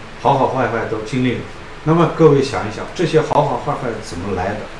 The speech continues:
这就是讲业，这就是讲的是因果。所以不用想别人，就想想自己吧，是不是？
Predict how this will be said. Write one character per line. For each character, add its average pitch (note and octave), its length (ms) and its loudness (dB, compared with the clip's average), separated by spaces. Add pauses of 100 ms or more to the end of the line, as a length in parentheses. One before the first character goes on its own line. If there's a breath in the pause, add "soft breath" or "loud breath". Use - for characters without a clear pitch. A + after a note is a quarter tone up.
(360)
这 A#3 160 2
就 - 180 -4
是 - 160 -10
讲 E2+ 160 -8 (240)
业， - 140 -8 (1400)
这 C#4+ 160 0
就 D#3+ 140 2
是 A#2 140 -2
讲 - 120 -10 (120)
的 - 120 -10
是 G#2 80 -8 (160)
因 F#2 140 -8
果。 - 100 -10 (640)
所 D#3 160 4
以 E3 220 6 (140)
不 D3 60 4
用 G3+ 160 4
想 - 300 -2
别 A#2 160 4
人， G2+ 160 -4
就 A#2 80 -6
想 A#2 240 -8
想 F2+ 160 -8
自 G#2+ 120 -10
己 E2+ 220 -12
吧， - 100 -10 (680)
是 F#2 80 -4
不 F#2 60 -2
是？ F#2+ 220 -6